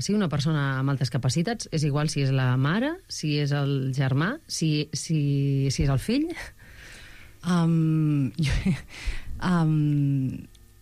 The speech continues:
Speaker 2: hi ha una important, vale, que, que, perquè genera molt dolor, sí? I és que, eh, cal acceptar com un tret propi, no?, de les persones amb altes capacitats, eh, aquesta elevada sensibilitat, sí? Llavors, eh, jo crec que amb això s'ha de ser curós, vale?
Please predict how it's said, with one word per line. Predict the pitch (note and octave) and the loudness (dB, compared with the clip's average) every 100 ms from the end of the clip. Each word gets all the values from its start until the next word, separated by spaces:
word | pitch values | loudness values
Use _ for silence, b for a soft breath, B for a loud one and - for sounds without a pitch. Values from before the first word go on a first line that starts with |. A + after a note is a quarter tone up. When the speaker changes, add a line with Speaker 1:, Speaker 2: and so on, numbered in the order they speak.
| - - | -20 -8
Speaker 2:
hi | - F#3+ | -2 0
ha | |
una | A#3 | 2
important, | A#3+ E3+ F#3 A3 | 2 0 0 2
vale, | E3+ F3 A3 | 2 2 0
que, | - D#3+ D3 | -2 -4 -2
que, | D#3 D3 C#3+ C3+ | 0 2 2 -2
perquè | - D3 C#3+ | -4 -2 0
genera | C#3 D3 E3 | 2 2 2
molt | E3 D3+ | 2 2
dolor, | C#3+ C3 C#3+ G3+ F3+ | 2 2 2 0 -4
sí? | - D#3+ G#3+ | -2 0 0
I | E3+ E3+ | 0 0
és | F3 - | -2 -2
que, | G3 | -2
eh, | G#3 - D#3+ D3+ D3 | -2 0 0 2 0
cal | D#3+ F3+ | 0 0
acceptar | - E3+ - C#3+ C#3 | 0 -4 -2 -2 -2
com | C#3+ C#3 D3+ | 0 2 4
un | E3 | 2
tret | E3 E3 - | 0 -2 -2
propi, | D3+ D3 B2+ A#2+ | -2 0 0 2
no?, | B2+ F3 | 2 2
de | A3+ | 2
les | D#3 | 0
persones | C#3+ - D3 D3 | 0 0 2 2
amb | C#3 | 2
altes | C#3 C#3 | 0 -2
capacitats, | C#3 C#3 C#3 C3+ D#3 F#3+ - B B B | -2 -2 -2 -2 -2 -2 -8 B B B
eh, | - D#3+ | -4 -2
aquesta | B2+ D3 B2+ D#3+ | 0 -2 0 0
elevada | C#3 C#3+ C#3+ | 2 2 2
sensibilitat, | C#3+ C3+ C#3 B2 A#2+ B2 A#2 - - - - | 0 0 2 2 0 0 -4 -6 -18 -20 -20
sí? | - D3 F#3+ B B B B | -4 0 0 B B B B
Llavors, | E3 D#3+ D#3+ F#3 F3+ - | 0 2 2 0 -2 -2
eh, | E3+ D#3 D3+ | 0 2 2
jo | D3+ | 0
crec | E3+ E3+ | -2 0
que | |
amb | E3 | 2
això | C#3+ E3+ | 2 0
s'ha | D3 F#3 | 0 0
de | - | 0
ser | E3+ | -2
curós, | D3 C#3 D3+ G#3 - - - | 0 2 2 0 -4 -8 -2
vale? | C#3+ D#3+ | 0 2